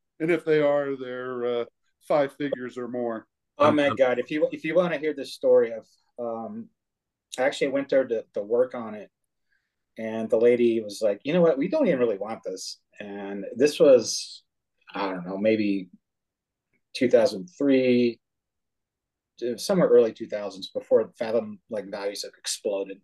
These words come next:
Speaker 1: And it's like, she's, uh, "What would you give me for it?" And I was like, "Uh, you know, I don't want it." Um, and then she's just, she was persistent. She's like, um,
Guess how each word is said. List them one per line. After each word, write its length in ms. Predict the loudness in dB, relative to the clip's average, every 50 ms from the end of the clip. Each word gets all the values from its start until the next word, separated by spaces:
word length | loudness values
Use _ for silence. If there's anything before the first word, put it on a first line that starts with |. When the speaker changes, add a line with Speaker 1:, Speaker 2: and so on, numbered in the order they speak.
| _
Speaker 1:
And 80 | -10 -4
it's 100 | 0 0
like, 180 | 0 0 -2 _ _ _ -20 -20 -20 -20 -20 -20 _ _ _ _ _ _ _
she's, 200 | -6 -2 2 4
uh, 120 | 6 6 6
"What 160 | 6 4 2
would 80 | 2 -2
you 60 | -6
give 140 | -8 -8 -8
me 80 | -8 -8
for 220 | -6 -4 -2 -2
it?" 80 | -2 -4
And 20 |
I 40 | -6
was 80 | -8
like, 180 | -8 -8 -8 -8 -12
"Uh, 160 | -16 -16 -16 -14
you 120 | -12 -10 -8
know, 180 | -8 -8 -8 -6
I 80 | -4 -2
don't 160 | -2 -2 -2
want 220 | -6 -12 -16 -16
it." 80 | -18 -20 _ _ _ _ _ -14 -12 -12
Um, 600 | -12 -12 -12 -12 -10 -12 -12 -12 -14 -16 -18 -6 0
and 140 | 2 4 4
then 120 | 4 2
she's 260 | 2 0 -2 0 2
just, 220 | 2 0 0 -2 -6
she 180 | -4 2 4 4
was 140 | 4 4 4
persistent. 640 | 0 -2 -2 -2 -6 -6 -8 -6 -6 -8 -8 -8 -10 _ -16
She's 240 | -14 -12 -6 -2 0
like, 180 | 0 0 -2 _ _ _ _ _ _ _ _ _ _ _ _ _ _ _ -10
um, 440 | -10 -10 -10 -12 -12 -14 -14 -16